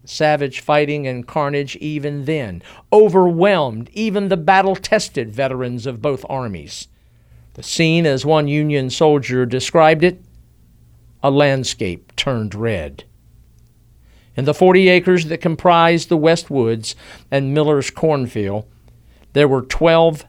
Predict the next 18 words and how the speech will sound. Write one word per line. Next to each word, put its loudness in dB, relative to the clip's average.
thousand 0
casualties -4
in -10
three -4
and -6
a -6
half -6
hours -4
of -16
combat. -10
And -10
there 0
would -2
be -6
seven -4
and -8
a -8
half -6